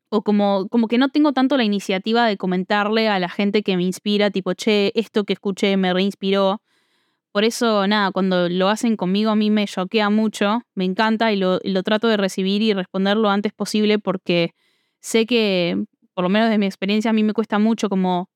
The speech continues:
tener ese momento y ese espacio y no sentirme medio boluda cuando lo hago. Entonces, que la gente se anime a hacerlo, por ejemplo, conmigo, a,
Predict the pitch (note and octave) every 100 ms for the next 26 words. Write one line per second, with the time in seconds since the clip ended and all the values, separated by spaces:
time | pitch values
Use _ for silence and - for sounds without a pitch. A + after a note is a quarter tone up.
0 | - F#3+ G3+ G#3 F#3+ F3+ F#3+ G#3 G#3+ A3
1 | A#3 C4 _ _ G#3+ G#3+ G3+ A3 A3 A#3+
2 | G#3 G3 G3 G#3 G#3+ G#3 G3 G3 G3+ F#3+
3 | F#3 G3+ G3+ G3 F#3+ F3 F3+ G3 G3+ G3
4 | G#3+ - _ _ _ _ _ _ _ -
5 | F#3+ A3 - G3 F#3+ A3 A3 B3 G#3 G#3
6 | A3+ A3 G3+ G#3 G#3 G#3 G#3 F#3 G#3+ G#3
7 | G3 G3 G#3 G#3+ A3